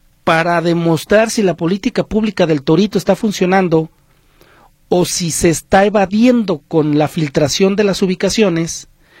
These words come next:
estos señores son los responsables de brindarnos la información, pero no lo hacen. Mi crítica puntual es la siguiente.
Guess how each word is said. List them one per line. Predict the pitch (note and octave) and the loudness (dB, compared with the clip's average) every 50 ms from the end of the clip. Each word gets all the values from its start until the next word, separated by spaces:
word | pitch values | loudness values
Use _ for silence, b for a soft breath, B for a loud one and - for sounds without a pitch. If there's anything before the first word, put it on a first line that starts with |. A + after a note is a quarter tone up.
| b b b b b b _ | b b b b b b _
estos | - G3+ A3 - - - B3 - | 0 0 0 0 -2 -4 -4 0
señores | - A3 G3 G3 G3+ G#3+ A3 A3 | 0 0 0 0 0 0 -2 -2
son | - A3+ A3 | -2 -2 -2
los | A3 A3 | -2 0
responsables | G#3 G3 F3+ - - E3+ D#3 - F#3 F#3 G#3 G#3+ F#3 | -2 -2 -2 -2 -2 -2 0 0 2 2 2 2 0
de | G3 | 0
brindarnos | E3+ E3 D#3+ D#3+ E3+ F3+ G3+ G#3 G#3 G#3 | 0 0 0 0 0 0 0 -2 -2 -4
la | G3+ | -4
información, | F#3 - - E3+ D#3 D3+ D3 C3+ - F3+ F#3 G3+ A#3 A3 G3 D#3+ _ _ _ _ _ _ _ _ _ _ _ _ _ _ _ _ _ - | -4 -2 -2 -2 -2 0 -2 -2 -2 -2 0 0 -2 -4 -8 -10 _ _ _ _ _ _ _ _ _ _ _ _ _ _ _ _ _ -2
pero | F3+ E3 E3+ F3 | 0 0 2 0
no | F#3 G3+ G#3+ | 0 0 0
lo | A3 A3 G#3+ | 0 0 0
hacen. | G#3+ A3 G#3+ - A3+ F3 C#3 D3 - b b b b b b b b b b b b | 0 -2 -4 -4 -4 -6 -6 -8 -12 b b b b b b b b b b b b
Mi | - E3 F3 F#3+ F3+ | -2 0 0 0 0
crítica | - - G#3 B3+ B3+ - - C4+ - A#3+ G#3+ | 0 -2 -2 0 0 0 -2 -2 -2 -2 -4
puntual | - - F3+ D#3+ D3+ F3 F3+ F3+ F#3 | -2 -2 -2 0 2 2 2 2 2
es | F#3+ F#3 F3 | 2 0 0
la | G3 F#3 | -2 -2
siguiente. | - - D#3 C3 C#3 C#3+ C#3+ D3 D3 C3+ - A#2+ G2 - - | -2 -4 -8 -4 0 2 2 2 2 0 -4 -8 -10 -10 -14